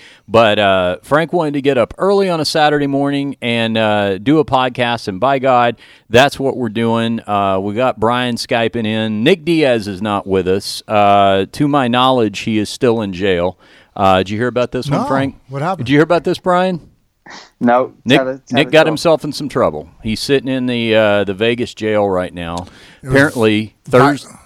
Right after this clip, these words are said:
Speaker 2: violent
Speaker 3: Oh, I
Speaker 2: orientated.
Speaker 3: did hear about this.
Speaker 1: Yeah.
Speaker 3: Yeah, yeah, domestic, uh, domestic abuse.
Speaker 1: Yeah.
Speaker 3: Broke some lady's hip or something.
Speaker 1: That's the charge. Uh, uh, broke a hip?
Speaker 3: That's, that's what I heard the rumors were, that, that, that
Speaker 1: Is he dating someone
Speaker 3: Anyway.
Speaker 1: that's eighty? How do you
Speaker 3: Allegedly.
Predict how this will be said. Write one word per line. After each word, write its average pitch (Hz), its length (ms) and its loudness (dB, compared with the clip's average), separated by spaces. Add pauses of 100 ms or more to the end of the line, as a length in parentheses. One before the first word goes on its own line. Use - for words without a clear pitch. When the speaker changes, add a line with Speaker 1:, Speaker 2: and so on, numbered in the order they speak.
Speaker 2:
violent 131 380 0
Speaker 3:
Oh, 151 40 2
I 202 160 4
Speaker 2:
orientated. 196 420 -2
Speaker 3:
did - 80 -20
hear 202 140 -6
about 147 320 -4
this. 120 160 -8
Speaker 1:
Yeah. 117 340 4
Speaker 3:
Yeah, 92 80 -4
yeah, 175 200 -4
domestic, 151 540 -10 (200)
uh, 139 180 -4 (120)
domestic 147 480 -16
abuse. 139 480 -8
Speaker 1:
Yeah. 127 440 4
Speaker 3:
Broke 87 120 -6
some 135 400 -8
lady's 131 380 -4
hip 120 280 -12
or 98 120 -14
something. 98 180 -12
Speaker 1:
That's 107 280 -4
the 139 100 -8
charge. 131 720 0
Uh, 110 240 2
uh, 117 180 2
broke 143 340 4
a 92 80 -6
hip? - 460 2 (640)
Speaker 3:
That's, - 280 -2
that's 151 260 0
what 156 120 0
I 135 100 0
heard 147 240 -2
the 135 100 -8
rumors 139 360 -4
were, 127 200 0
that, 127 160 -4
that, 127 300 -6
that 131 80 -8
Speaker 1:
Is 113 80 -12
he 156 100 0
dating 151 380 0
someone 170 320 -2
Speaker 3:
Anyway. 143 60 0
Speaker 1:
that's - 200 -6
eighty? 196 440 0 (220)
How - 80 -20
do 113 80 -12
you 113 60 -2
Speaker 3:
Allegedly. 113 460 -6